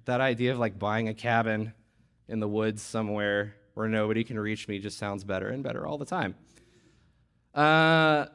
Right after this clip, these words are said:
but the reality is, like, the, he wants them to see that the primary way at which God is moving, this Holy Spirit that God has gifted you with, is now indwelled inside each of you. Here's what that means.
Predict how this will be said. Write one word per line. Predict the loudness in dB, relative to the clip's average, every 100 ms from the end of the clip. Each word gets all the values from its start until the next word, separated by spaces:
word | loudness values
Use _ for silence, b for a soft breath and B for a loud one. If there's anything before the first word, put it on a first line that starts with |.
| -2
but | 0
the | 4
reality | 4 4 4 4 4
is, | 8 8 6
like, | 4 2 -6 _ -20 _ _ _
the, | -8 -2 -2
he | -4 -6 0 0
wants | 2 -2
them | 0 -2
to | 0 -2
see | 0 0
that | 0
the | -6
primary | -6 0 2 2 2
way | 2 2
at | 2
which | -2 -2
God | 2 4 4
is | 2 0
moving, | 0 0 0 -4 B
this | -2 -2
Holy | -4 2 4 4 2
Spirit | 0 2 2 2 B B
that | 2
God | 4 4
has | 2 -2
gifted | 4 4 4 -2 -2
you | 2 4
with, | 4 6 6 4 0 -10 B B
is | 2 4
now | 4 6 4 4
indwelled | 6 6 6 6 6 8 4 2 B
inside | 2 4 4 4 4 4 2
each | 0 2
of | 0 2
you. | 4 4 4 0 _ _ _ _ _ _ _ _
Here's | _ 2 4 4
what | 4
that | 4 4
means. | 4 4 2 -2 -10